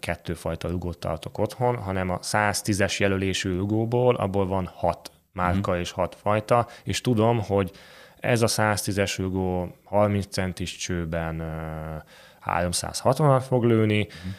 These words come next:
Speaker 2: Mhm.
Speaker 1: ö, a másik rugó meg négyszázhúszat.
Speaker 2: Mhm.
Speaker 1: Ö, és akkor,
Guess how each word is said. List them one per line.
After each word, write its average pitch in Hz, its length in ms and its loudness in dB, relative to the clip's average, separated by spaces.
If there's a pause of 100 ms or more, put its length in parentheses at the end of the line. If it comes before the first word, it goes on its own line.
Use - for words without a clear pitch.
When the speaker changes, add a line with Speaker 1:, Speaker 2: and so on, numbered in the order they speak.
Speaker 2:
Mhm. - 100 -4
Speaker 1:
ö, 95 400 0
a 98 80 -4
másik 107 480 2
rugó 101 340 2
meg 92 220 -2
négyszázhúszat. - 1080 -4
Speaker 2:
Mhm. 95 160 0 (280)
Speaker 1:
Ö, 98 120 -2
és 104 240 0
akkor, 107 220 2